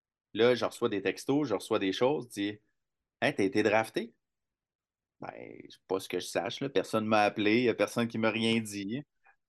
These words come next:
Il dit, « Ouais, ouais, check, va voir, euh,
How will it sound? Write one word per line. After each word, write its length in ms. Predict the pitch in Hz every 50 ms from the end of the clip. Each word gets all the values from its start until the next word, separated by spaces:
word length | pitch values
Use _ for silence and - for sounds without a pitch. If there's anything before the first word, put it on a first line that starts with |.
| _ _ 92
Il 60 | 87
dit, « 40 | -
Ouais, 120 | 110 147 226
ouais, 200 | 277 277 262 160
check, 280 | - - 233 233 -
va 140 | 127 120 127
voir, 400 | 123 143 156 175 196 190 175 131 110
euh, 720 | 110 110 110 110 107 107 107 107 104 104 104 101 101 95